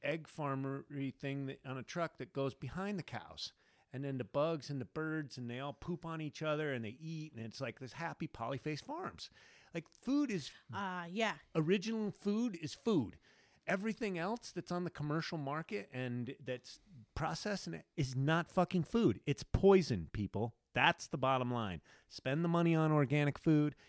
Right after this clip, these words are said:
Speaker 1: eat, uh, pay the farmer, pay the doctor, your choice. Pay now or pay later, your choice.
Speaker 2: People get very, like, um, emotion-, like, I'll try to talk to my parents about this.
Speaker 1: Tribalism, ideal-,
Speaker 2: Oh, yeah.
Speaker 1: idealistic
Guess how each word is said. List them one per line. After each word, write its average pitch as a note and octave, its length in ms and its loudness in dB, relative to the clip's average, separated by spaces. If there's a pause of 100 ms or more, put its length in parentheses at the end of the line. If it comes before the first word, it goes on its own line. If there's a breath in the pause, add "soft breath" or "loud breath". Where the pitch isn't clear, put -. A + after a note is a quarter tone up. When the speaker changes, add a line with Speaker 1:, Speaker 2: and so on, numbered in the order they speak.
(160 soft breath)
Speaker 1:
eat, - 280 -4 (840)
uh, A#2 340 4
pay D#3 120 4
the E3+ 80 -2
farmer, D#3 340 -2
pay D#3 240 0
the D3+ 120 2
doctor, C3 540 0 (160)
your B2+ 180 2
choice. B2+ 320 -4
Pay D#3+ 200 -2
now C#3 280 -2
or - 60 -14
pay B2+ 180 -4
later, A#2 420 0
your G#2 140 0
choice. - 460 -10
Speaker 2:
People C#4 220 0
get D4+ 180 2
very, A#3+ 260 2
like, G#3 220 -2 (100)
um, F3+ 320 -2 (100)
emotion-, G#3 440 -2
like, A3 140 0
I'll G#3+ 140 4
try A3 180 0
to G3+ 60 0
talk G3+ 160 0
to - 80 -10
my F#3 100 -4
parents F#3+ 340 -2
about E3+ 260 -2
this. F#3 240 -4
Speaker 1:
Tribalism, C3 680 2
ideal-, A#2+ 240 6
Speaker 2:
Oh, B3+ 140 6
yeah. B2+ 200 6
Speaker 1:
idealistic C#3+ 400 4